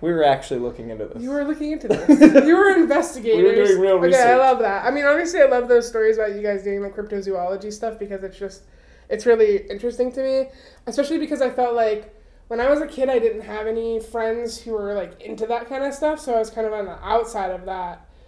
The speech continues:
Speaker 2: So I had to do it on my own, like, by myself.
Speaker 1: You were a lone wolf researcher
Speaker 2: Yeah,
Speaker 1: of
Speaker 2: yeah, but I wasn't researching. I was just, like, interested in the topic, you know?
Speaker 1: It's so interesting.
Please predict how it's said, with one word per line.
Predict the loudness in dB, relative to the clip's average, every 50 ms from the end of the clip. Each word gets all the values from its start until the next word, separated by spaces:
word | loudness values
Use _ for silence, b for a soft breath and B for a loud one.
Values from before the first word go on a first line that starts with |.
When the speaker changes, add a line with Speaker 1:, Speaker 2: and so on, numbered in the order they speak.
| b b b
Speaker 2:
So | -4 -2 -2
I | 0
had | 0 -2 -2
to | -4
do | -4 -2 0 0
it | 0 0
on | -2 -6
my | -8 -10 -10
own, | -10 -8 -8 -8 -10 -12
like, | -14 -16 -14 -14
by | -14 -12
myself. | -12 -14 -16 -14 -12 -10 -8 -4
Speaker 1:
You | -4 -2 -2
were | 0 0 0 0
a | 0 -2
lone | -2 -2 -2 -2 -2 -2 -4
wolf | -4 -4 -4 -4 -6 -12 -12
researcher | -12 -12 -8 -2 2 2
Speaker 2:
Yeah, | 2 4 2 0
Speaker 1:
of | -4 -6 -8 -8 -2 0
Speaker 2:
yeah, | 0 0 0 0
but | 4 8 8
I | 8
wasn't | 8 6 2 -2
researching. | -2 -4 -2 -4 -4 -4 -4 -4 -4 -4
I | -4
was | -6
just, | -6 -6 -6 -8
like, | -8 -6 -8
interested | -8 -8 -8 -12 -12 -6 -4 -4 -4
in | -4 -6 -8 -10
the | -12
topic, | -12 -10 -10 -10 -10 -12 -14 -18 -18 -18 -16 -10
you | -8 -6 -6
know? | -6 -6 -6 -8 -10
Speaker 1:
It's | -12 -16 -10
so | -8 -6 -6 -6
interesting. | -8 -12 -16 -18 -18 -18 -20 -20